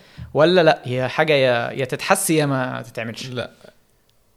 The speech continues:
Speaker 2: حاسس إن هي weird قوي إن أنا أشرح لك إن أنا على فكرة كنت مستني منك، آه.
Speaker 1: اللي هو حتة العتاب عامة.
Speaker 2: آه.
Speaker 1: يعني، إن أنا
Speaker 2: ممكن
Speaker 1: عاتب حد
Speaker 2: تكون إحنا ما
Speaker 1: ممكن
Speaker 2: بيننا ال-، يعني، رجالة،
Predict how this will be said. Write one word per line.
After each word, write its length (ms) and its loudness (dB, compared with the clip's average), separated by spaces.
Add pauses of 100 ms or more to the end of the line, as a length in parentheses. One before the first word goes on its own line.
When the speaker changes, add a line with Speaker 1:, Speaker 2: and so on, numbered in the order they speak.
(200)
Speaker 2:
حاسس 500 0
إن 100 0
هي 140 6
weird 420 4
قوي 160 2
إن 80 0
أنا 140 2
أشرح 260 0
لك 200 -4
إن 120 -4
أنا 140 -2
على 100 -2
فكرة 260 -4
كنت 220 -8
مستني 380 -4
منك، 460 -4
آه. 280 -14 (540)
Speaker 1:
اللي 100 4
هو 60 10
حتة 280 0
العتاب 400 4
عامة. 180 -4
Speaker 2:
آه. 200 -2
Speaker 1:
يعني، 220 -2
إن 80 2
أنا 100 4
Speaker 2:
ممكن 100 6
Speaker 1:
عاتب 220 8
حد 120 6
Speaker 2:
تكون 180 12
إحنا 180 8
ما 80 8
Speaker 1:
ممكن 60 4
Speaker 2:
بيننا 340 6
ال-، 220 -2
يعني، 240 -4
رجالة، 440 0